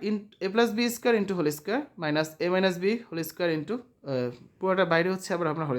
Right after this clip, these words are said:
স্কয়ার দিলাম, ঠিক আছে? তাহলে জিনিসটা কী দাঁড়াচ্ছে আমাদের? এ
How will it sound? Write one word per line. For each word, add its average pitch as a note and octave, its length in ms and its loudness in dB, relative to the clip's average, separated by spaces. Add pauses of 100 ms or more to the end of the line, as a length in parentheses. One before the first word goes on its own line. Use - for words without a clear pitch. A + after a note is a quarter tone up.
স্কয়ার A2+ 220 -12
দিলাম, F#2+ 200 -10
ঠিক F3+ 160 -4
আছে? - 140 -6 (260)
তাহলে D3+ 180 -12
জিনিসটা F#3+ 260 -2
কী G#3 120 0
দাঁড়াচ্ছে G#3 320 2
আমাদের? G#3 180 0 (1600)
এ - 20 8